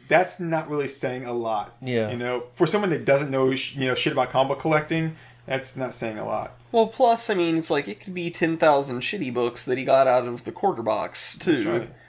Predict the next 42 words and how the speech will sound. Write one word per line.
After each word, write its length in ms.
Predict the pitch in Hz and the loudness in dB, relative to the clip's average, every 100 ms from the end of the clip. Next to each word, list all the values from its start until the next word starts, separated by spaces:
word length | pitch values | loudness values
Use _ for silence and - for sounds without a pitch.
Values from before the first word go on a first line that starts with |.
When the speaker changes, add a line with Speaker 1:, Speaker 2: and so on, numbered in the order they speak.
| - - _ | -20 -20 _
Speaker 3:
It's 120 | - | 0
like, 300 | 147 139 135 - - _ - | 2 2 -2 -14 -20 _ -14
I 120 | 120 | -12
mean, 420 | 107 101 135 120 | -8 -8 -6 -6
a, 320 | 110 120 117 | -4 -2 -2
an 160 | 110 120 | -4 -8
impressive 540 | 104 117 185 - 196 | -10 0 2 2 -2
collection 460 | - 139 143 - 131 | -2 -2 -2 -4 -6
would 100 | 135 | -6
be 140 | 131 | -4
if 100 | 131 | -6
he 120 | 127 135 | -2 0
had 200 | 127 - | 0 0
some, 100 | 113 | -6
like, 140 | 113 | -8
first 320 | - 113 - | -4 -2 -2
appearances, 640 | - 160 160 156 - 160 143 | 2 2 2 2 2 2 0
if 80 | 123 | 0
he 60 | |
had 180 | 135 120 | 0 0
some 120 | 123 | -2
stuff 240 | - 120 123 | -2 -2 -2
in 180 | 117 | -4
Mint 500 | 127 139 135 - - | -2 -2 -4 -8 -8
or 200 | 135 113 | -6 -4
nine 260 | 117 117 120 | -2 -2 -2
point 220 | 120 110 | -4 -2
four. 500 | - 165 160 156 156 - - - - - - - | 2 4 4 2 -2 -10 -14 -14 -12 -10 -10 -6
Like, 280 | 113 117 - | -4 -4 -6
there, 400 | - 101 139 113 | -6 2 4 4
there 180 | 135 131 | 2 0
was 140 | 131 | 0
no 160 | 135 127 | 2 4
elaboration 800 | 120 117 107 120 120 117 117 | 4 2 0 2 4 2 0
on 400 | 98 107 117 110 - - - - | -4 -4 -6 -8 -10 -14 -14 -10
what 180 | - - | -4 -2
the 60 | 123 | -4
parameters 520 | - 117 117 117 117 | 0 2 2 0 -2
of 120 | 120 | 0
that 280 | 117 117 117 | 2 2 0
was. 680 | 117 123 120 127 123 - - - | 0 2 2 0 -4 -6 -10 -12
Speaker 1:
Right. 260 | 123 117 | 2 2